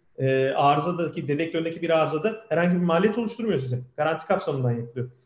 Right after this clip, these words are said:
Bunlar çok büyük artılar esasında. E, ikincisi, e, yeni teknolojilerle, e, ve yeni teknolojilerin ucuzlamasıyla esasında çok az daha maliyetleri eklemeyle çok daha geniş kapsamlı, e,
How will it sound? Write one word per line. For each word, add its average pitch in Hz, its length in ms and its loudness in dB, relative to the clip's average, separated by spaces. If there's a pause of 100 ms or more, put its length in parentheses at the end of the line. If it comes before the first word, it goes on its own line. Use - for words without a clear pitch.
(120)
Bunlar 214 200 0
çok 247 220 -2
büyük 226 200 -2
artılar 123 600 0 (240)
esasında. 127 680 -6 (580)
E, 147 200 0
ikincisi, 220 760 -6 (260)
e, 147 80 -4 (1120)
yeni 156 260 0
teknolojilerle, 208 1000 0 (120)
e, 135 80 0 (600)
ve 196 220 0
yeni 170 220 0
teknolojilerin 202 560 2
ucuzlamasıyla 202 680 0
esasında 160 680 -2 (160)
çok 254 200 -2
az 208 180 6
daha 208 120 4
maliyetleri 196 540 2
eklemeyle 214 580 0
çok 214 240 -4
daha 214 180 4 (120)
geniş 196 420 -2
kapsamlı, 190 600 -2 (240)
e, 170 60 -6